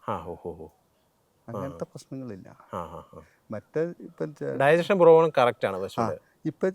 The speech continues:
Speaker 2: അല്ല, ഇപ്പൊ ഏത് ഫാമിൽ ചെന്ന് നോക്കിയാലും ചാണകത്തിന്റെ ഒരു ചെറിയ സ്മെല്ല്.
Speaker 1: ആ, ആ.
Speaker 2: ഇവിടെ ഇപ്പൊ അങ്ങനെ ഒരു സ്മെല്ല് ഉണ്ടോ?
Speaker 1: ഇല്ല. ആ.
Speaker 2: ഇപ്പൊ ദേ ഇതിനകത്ത് തൊഴുത്തിൽ ചാണകം കിടക്കണ ഇതെല്ലാം ചെയ്യുന്നുണ്ട്.
Speaker 1: ആ, ആ, ആ.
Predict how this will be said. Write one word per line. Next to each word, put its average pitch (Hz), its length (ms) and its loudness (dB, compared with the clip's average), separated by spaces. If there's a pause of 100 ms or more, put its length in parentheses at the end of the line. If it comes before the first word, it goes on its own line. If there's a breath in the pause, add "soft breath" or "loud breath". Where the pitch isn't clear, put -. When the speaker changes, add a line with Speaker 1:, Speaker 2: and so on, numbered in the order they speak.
Speaker 2:
അല്ല, 156 180 0
ഇപ്പൊ 190 220 -4
ഏത് 180 340 4
ഫാമിൽ 175 300 -4
ചെന്ന് 165 240 -8
നോക്കിയാലും 151 840 -10 (240)
ചാണകത്തിന്റെ 127 560 -10
ഒരു 131 160 -18
ചെറിയ 127 180 -10
സ്മെല്ല്. 110 340 -16
Speaker 1:
ആ, 95 80 -6
ആ. 85 40 -10
Speaker 2:
ഇവിടെ 117 200 -10
ഇപ്പൊ 139 200 -10
അങ്ങനെ 139 260 -10
ഒരു 143 140 -10
സ്മെല്ല് 131 380 -16
ഉണ്ടോ? 123 240 -16 (200)
Speaker 1:
ഇല്ല. 90 180 -8
ആ. 85 380 -14
Speaker 2:
ഇപ്പൊ - 460 -16
ദേ 110 60 -8
ഇതിനകത്ത് 117 480 -10
തൊഴുത്തിൽ 117 260 -12
ചാണകം 113 400 -12
കിടക്കണ 117 260 -14
ഇതെല്ലാം 113 420 -12
ചെയ്യുന്നുണ്ട്. 104 540 -16
Speaker 1:
ആ, 92 40 -12
ആ, - 20 -12
ആ. 85 240 -18